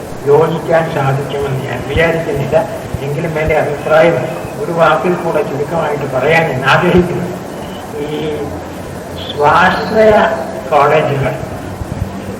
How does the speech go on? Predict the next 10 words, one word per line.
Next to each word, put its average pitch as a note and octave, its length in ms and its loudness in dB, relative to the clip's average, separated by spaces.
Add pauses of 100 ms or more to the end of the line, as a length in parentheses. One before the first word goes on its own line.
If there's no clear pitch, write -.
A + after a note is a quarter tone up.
(120)
അല്ലെങ്കിൽ D#3+ 360 0 (520)
സർക്കാർ - 520 2 (140)
കോളേജുകളിലെ E3 680 2 (640)
സ്വാശ്രയ D3+ 640 2 (360)
പരിപാടികൾ, F3+ 680 4 (760)
ഇവയെക്കുറിച്ചുള്ള E3+ 680 0 (100)
ഒരു F#3 100 4 (100)
വാക്ക് - 360 4
പറയേണ്ട C#3+ 360 0 (220)
ചുമതല D3+ 380 0